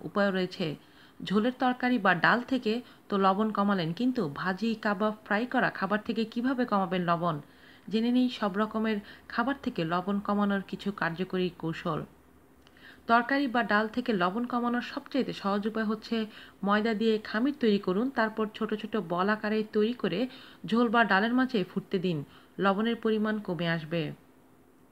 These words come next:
মাছের তরকারি হলে ডালের বড়ি যোগ করুন, তেলের মাঝে বড়ি হালকা ভেজে তরকারিতে দিয়ে দিন, এতে লবণ যেমন কমবে, স্বাদে আসবে ভিন্ন মাত্রা। সিদ্ধ করা আলু যোগ করুন তরকারি বা ডালে,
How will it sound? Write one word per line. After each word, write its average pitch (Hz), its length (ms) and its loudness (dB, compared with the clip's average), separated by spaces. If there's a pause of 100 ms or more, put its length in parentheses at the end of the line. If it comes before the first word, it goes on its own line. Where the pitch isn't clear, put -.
(1000)
মাছের 202 360 0
তরকারি 262 320 0
হলে 247 280 -2
ডালের 196 340 4
বড়ি 220 280 0 (400)
যোগ 185 240 0
করুন, 180 260 0 (540)
তেলের 226 280 2
মাঝে 262 320 0
বড়ি 196 220 2
হালকা 196 340 0
ভেজে 233 280 0
তরকারিতে 196 500 0
দিয়ে 180 240 2
দিন, 165 160 0
এতে - 240 -4
লবণ 175 320 0
যেমন 240 240 0
কমবে, 233 440 -2
স্বাদে 185 360 -2
আসবে 196 300 0
ভিন্ন 165 320 -2
মাত্রা। 170 360 0 (960)
সিদ্ধ 220 340 -4
করা 262 260 4
আলু 220 260 4 (160)
যোগ 208 200 2
করুন 233 260 0
তরকারি 208 480 2
বা 185 140 0
ডালে, 160 340 0